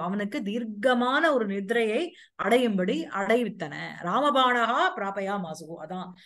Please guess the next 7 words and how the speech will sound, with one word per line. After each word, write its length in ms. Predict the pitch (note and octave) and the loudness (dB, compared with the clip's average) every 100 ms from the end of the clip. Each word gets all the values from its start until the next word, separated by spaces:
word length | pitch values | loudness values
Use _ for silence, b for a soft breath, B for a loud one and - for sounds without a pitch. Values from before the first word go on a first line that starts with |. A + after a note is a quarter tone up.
| b | b
மெயின் 300 | - G#3 G#3+ F3 | -4 0 0 0
அங்க. 140 | D3+ - | -4 -8
ராமபாணங்கள் 920 | E3 G#3 C#4 C#4+ B3+ B3 A#3+ A#3+ C4+ E4+ G#3 | -2 0 2 4 6 6 6 4 4 2 0
அடைவித்தன. 640 | G#3+ G#3+ G3+ - F3 E3 F#3 - B B | -2 -4 -8 -10 -8 -6 -6 -10 B B
தீர்க்க 320 | B B3+ C#4 C#4 | B 0 2 2
நித்ராம் 500 | C4+ C4+ C#4+ F4 - | 2 4 6 6 4
பிராபயாமாசுஹு. 800 | C4 G3 F3+ E3+ F3+ D3+ - - | -2 -2 -2 -4 -4 -8 -14 -20